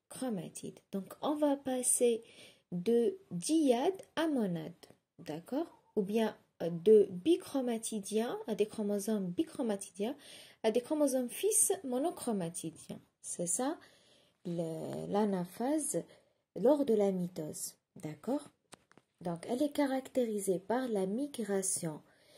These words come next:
de nombre total de chromosomes, c'est-à-dire je vais avoir deux N chromosomes par pôle dans l'anaphase, mais ils sont monochromatidiens, d'accord ? Souvenez-vous de ce, de ce point.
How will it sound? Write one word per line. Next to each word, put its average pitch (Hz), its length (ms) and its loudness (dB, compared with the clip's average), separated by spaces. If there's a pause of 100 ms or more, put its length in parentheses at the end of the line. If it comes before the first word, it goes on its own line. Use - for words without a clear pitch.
(260)
de 214 220 4
nombre 202 440 2 (220)
total 220 720 0 (380)
de 180 320 4
chromosomes, 180 600 -4
c'est-à-dire 175 340 -2
je 170 120 -8
vais 175 100 -4
avoir 165 500 -4
deux 311 320 2
N 269 140 0
chromosomes 170 640 -6
par 151 300 -12
pôle 330 240 0 (600)
dans 185 160 2
l'anaphase, 196 760 -2 (280)
mais 277 260 2 (240)
ils 262 120 -2
sont 330 220 4
monochromatidiens, 262 1300 -2 (300)
d'accord ? 190 440 -4 (640)
Souvenez-vous 233 640 2
de 202 140 4
ce, - 400 0
de 170 220 -2
ce 175 200 0
point. 214 480 -6